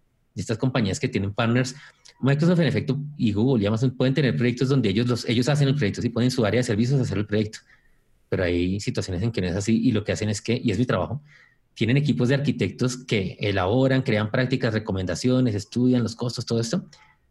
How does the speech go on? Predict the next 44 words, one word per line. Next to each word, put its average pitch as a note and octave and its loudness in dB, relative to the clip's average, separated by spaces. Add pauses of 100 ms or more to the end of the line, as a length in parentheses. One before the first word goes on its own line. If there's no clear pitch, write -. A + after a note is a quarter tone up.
(260)
pero A#2 2
se A2 0
lo G2 0
pasan A2 0
es A2+ 0
a A#2+ 2
otras A2 0
empresas, G2+ -2
a G#2 0
los G2 -4
partners C#3 0
de F#2 0
Microsoft, G#2 -4 (440)
que B2 0
van A#2 2
a C3+ 4
ir C3+ 2
a C#3+ 0
competir, A#2+ 2
por C3 0
ejemplo, G#2+ 0
por A2 0
un F#2+ 0
proceso A#2 0
en G2+ 0
el F2 -4
sector F#2+ -4
público. - -4 (760)
Entonces, G2+ -2
es B2 0
un, C3+ 4
es G#2+ -2
un B2+ 4
tema C3+ 2
diferente A#2 2
porque B2 0
acá G2+ -2
no G2+ 0
estoy B2+ 0 (240)
mirando B2 2
cómo C3+ 2
construimos A#2 2
el B2 0
proyecto, - -2